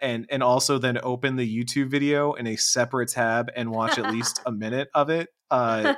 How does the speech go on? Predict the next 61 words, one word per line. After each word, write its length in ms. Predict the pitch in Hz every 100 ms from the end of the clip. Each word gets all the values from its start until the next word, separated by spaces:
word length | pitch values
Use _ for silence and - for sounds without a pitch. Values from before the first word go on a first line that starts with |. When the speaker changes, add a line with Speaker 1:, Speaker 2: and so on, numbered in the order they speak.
| 254
Speaker 2:
<laughs> 140 | 262
Speaker 1:
support 600 | - - 143 143 131 135
the 60 | 139
Speaker 2:
Thank 80 | 131
Speaker 1:
media 280 | 123 120 117
Speaker 2:
you. 40 |
Speaker 1:
that 100 | 113
you 140 | 113 113
enjoy. 340 | 107 104 87
Speaker 2:
Thank 540 | 87 - - _ -
Speaker 1:
But, 180 | 135 120
Speaker 2:
you 40 | 101
so 80 | 160
much. 300 | 165 - -
Speaker 1:
uh, 300 | - 120 110 -
it's 120 | 131 131
a 60 |
very 220 | 135 196
good 160 | 170 151
review. 520 | 135 120 120 117 120 - _ 127
But 340 | 131 117 113 -
Speaker 2:
Thank 80 | -
Speaker 1:
for 100 | 127
Speaker 2:
you. 40 |
Speaker 1:
those 360 | 120 135 135 127
who 120 | 131
are 120 | 117
here 480 | 113 135 135 135 127 127
with 220 | 120 113
us 180 | 113 113
right 160 | 107
now, 320 | 101 101 98
what 280 | 98 101 120
are 80 | 135
kind 200 | - 127
of 240 | 113 101 _
some 200 | - 127
of 40 | 110
your 100 | 101
takeaways? 420 | 117 107 113 123
And 60 |
maybe 180 | 180 233
even 160 | 233 170
takeaways 540 | 160 156 147 143 120
that, 180 | 123 110
you 80 | 113
know, 340 | 107 104 104 - _
as 220 | 120 120
you 80 | 123
review 340 | 123 117 110
a 40 | 110
game, 280 | 110 110
you, 160 | 107 107 -
you 140 | 127
get 100 | 120
to 80 | 120
kinda, 180 | - 127
like, 200 | 117 113
stew 420 | - - 135 123
on 160 | 123 120
it 180 | 113